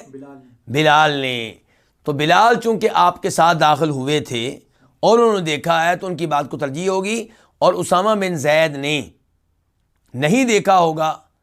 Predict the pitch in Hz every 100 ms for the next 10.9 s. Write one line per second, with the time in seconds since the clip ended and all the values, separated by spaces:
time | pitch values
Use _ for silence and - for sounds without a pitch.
0 | _ _ _ _ _ _ _ _ _ -
1 | 180 214 226 208 208 190 180 175 165 202
2 | 226 254 254 220 208 196 170 156 156 _
3 | _ _ _ _ _ _ - 165 165 165
4 | 175 170 165 165 160 165 190 214 - _
5 | _ _ 160 - 190 190 165 - - -
6 | 117 185 226 208 180 156 151 147 151 151
7 | 160 180 180 196 202 180 151 139 127 135
8 | 131 127 156 185 _ _ _ _ _ _
9 | 151 147 185 233 208 196 180 180 147 170
10 | 175 165 156 151 143 156 139 135 175